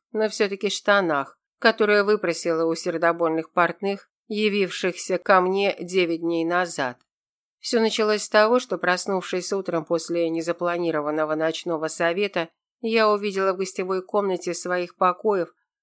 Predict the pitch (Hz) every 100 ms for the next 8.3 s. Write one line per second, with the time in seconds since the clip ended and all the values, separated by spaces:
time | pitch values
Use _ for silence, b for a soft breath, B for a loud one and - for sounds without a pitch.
0 | - 208 208 202 196 226 226 170 151 160
1 | 156 - 196 147 143 151 156 135 - 147
2 | 135 - _ _ - 202 202 196 208 196
3 | 220 208 - 180 170 175 180 180 180 175
4 | 165 160 - 196 185 151 151 - 156 -
5 | 160 - 156 - 180 170 151 131 131 120
6 | - _ _ _ _ 240 233 233 - 330
7 | - 156 147 139 143 - 247 175 170 170
8 | 165 165